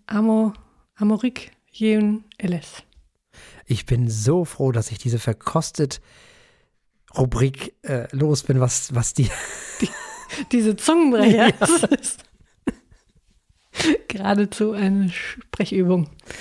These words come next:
Speaker 2: Gerade bei französischen Sachen bin ich ja komplett raus. Das, naja.
Speaker 1: Ich hatte es zwei Jahre in der Schule, hat aber gar nichts gebracht.
Speaker 2: Ich
Speaker 1: Also,
Speaker 2: auch,
Speaker 1: ähm,
Speaker 2: aber
Speaker 1: ja.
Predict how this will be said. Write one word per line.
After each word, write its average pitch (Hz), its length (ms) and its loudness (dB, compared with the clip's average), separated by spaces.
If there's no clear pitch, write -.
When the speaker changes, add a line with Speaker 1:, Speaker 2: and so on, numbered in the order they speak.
Speaker 2:
Gerade 156 240 0
bei 135 120 2
französischen 151 560 0
Sachen 120 240 0
bin 120 100 0
ich 113 80 -2
ja 110 100 2
komplett 139 520 -2
raus. 101 260 -2
Das, 117 260 -10
naja. 123 360 -2
Speaker 1:
Ich - 80 -16
hatte 285 140 -2
es - 100 -6
zwei 262 140 0
Jahre 233 180 0
in 220 80 4
der 220 80 4
Schule, 208 260 0
hat 180 120 0
aber 185 180 -4
gar 185 160 -4
nichts 175 180 -4
gebracht. - 280 -14
Speaker 2:
Ich 143 160 0
Speaker 1:
Also, 135 180 6
Speaker 2:
auch, 233 140 -2
Speaker 1:
ähm, 190 240 -2
Speaker 2:
aber 117 560 2
Speaker 1:
ja. 98 120 -4